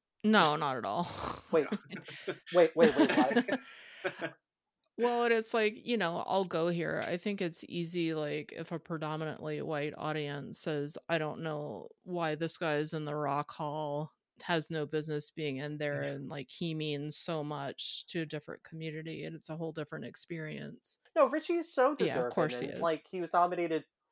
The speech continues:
Speaker 2: three times, and he got it in two thousand one, and Ricky Martin inducted him.
Speaker 1: Right.
Speaker 3: Did
Speaker 1: And we
Speaker 3: he?
Speaker 1: were talking
Speaker 3: I did
Speaker 1: about
Speaker 3: not
Speaker 1: this
Speaker 3: know that,
Speaker 1: today.
Speaker 3: that tidbit.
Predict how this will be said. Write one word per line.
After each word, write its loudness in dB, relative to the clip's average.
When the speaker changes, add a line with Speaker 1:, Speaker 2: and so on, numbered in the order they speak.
Speaker 2:
three 2
times, -2
and -2
he -10
got 2
it 4
in -4
two -8
thousand 4
one, -6
and 0
Ricky 2
Martin 4
inducted -6
him. -10
Speaker 1:
Right. 0
Speaker 3:
Did 4
Speaker 1:
And 4
we 4
Speaker 3:
he? 2
Speaker 1:
were 2
talking 2
Speaker 3:
I 4
did 4
Speaker 1:
about 4
Speaker 3:
not 2
Speaker 1:
this 2
Speaker 3:
know 0
that, 0
Speaker 1:
today. -8
Speaker 3:
that -8
tidbit. -8